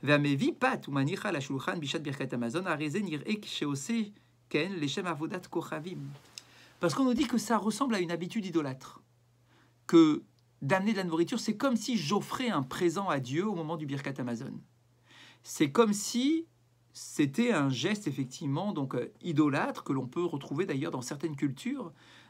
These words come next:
d'amener de la nourriture et d'offrir de la nourriture à Dieu. Cela pourrait ressembler à cela.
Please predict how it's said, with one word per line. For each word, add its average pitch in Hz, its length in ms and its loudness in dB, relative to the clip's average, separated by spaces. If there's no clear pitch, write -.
d'amener 180 340 4
de 170 100 2
la 135 120 2
nourriture 175 520 -2
et 151 60 2
d'offrir 202 440 -2
de 170 80 0
la 147 120 -2
nourriture 139 460 -2
à 131 60 -4
Dieu. 113 240 -4
Cela 180 260 -2
pourrait 190 300 -4
ressembler 170 840 -2
à 135 100 2
cela. - 320 -12